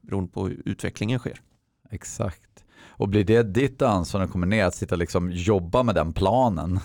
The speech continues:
Speaker 2: <laughs> regelbundet? Är, är det en del av ditt jobb också, skulle du säga?
Speaker 1: Ja, men det blir en del av mitt jobb. Det är att, eh, av,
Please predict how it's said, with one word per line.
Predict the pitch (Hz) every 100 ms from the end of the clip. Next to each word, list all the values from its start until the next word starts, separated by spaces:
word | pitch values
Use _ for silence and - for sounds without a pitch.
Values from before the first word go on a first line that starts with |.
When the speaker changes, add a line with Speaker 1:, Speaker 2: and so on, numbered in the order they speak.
| -
Speaker 2:
<laughs> | 92 82
regelbundet? | - 85 95 80 82 78 107 117 90 - -
Är, | 87 92
är | 92 92
det | 90 113
en | 117 85
del | 78 80 82
av | 78
ditt | 80 -
jobb | 104 92
också, | 95 - -
skulle | - 90
du |
säga? | - 98 -
Speaker 1:
Ja, | -
men | 110 127
det |
blir | 156 139 113
en | 113 107 - 117
del | 107 104
av | 101
mitt | 95 -
jobb. | 92 - 92
Det | 107
är | 101 98
att, | 92 - _
eh, | 101 101 - -
av, | 120 104 92